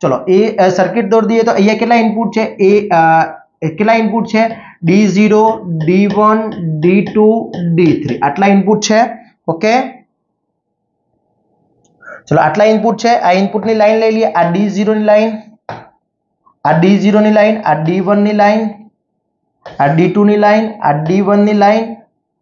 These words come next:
અને આ ડી થ્રી ની લાઈન. હવે પહેલું મારે output શું લેવું છે? એ output લેવું છે, એટલે સરવાળો કરાવવો છે, તો એ output, ચલો, સરવાળા માટે એ આઉટપુટ. તો એ આઉટપુટમાં શું આપું? ડી ટુ આપી દઉં, અહીંયાથી ડી ટુ આપી દીધું અને અહીંયા ડી થ્રી આપી દીધું.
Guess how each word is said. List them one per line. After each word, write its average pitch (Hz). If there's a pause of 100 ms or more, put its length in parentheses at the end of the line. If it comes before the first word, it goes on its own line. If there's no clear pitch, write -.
(140)
અને 147
આ 175
ડી 175
થ્રી 143
ની 117
લાઈન. 101 (240)
હવે 151
પહેલું 190
મારે 220
output 202
શું 226
લેવું 220
છે? 214 (220)
એ 190
output 214
લેવું 208
છે, 214
એટલે 175
સરવાળો 185
કરાવવો 208
છે, 208
તો 196 (100)
એ 190
output, 208 (440)
ચલો, 143
સરવાળા 190
માટે 202
એ 185
આઉટપુટ. 143
તો -
એ 190
આઉટપુટમાં 214
શું 226
આપું? 190
ડી 185
ટુ 220
આપી 214
દઉં, 220 (480)
અહીંયાથી 190
ડી 190
ટુ 214
આપી 208
દીધું 214
અને 165
અહીંયા 185
ડી 196
થ્રી 214
આપી 208
દીધું. 220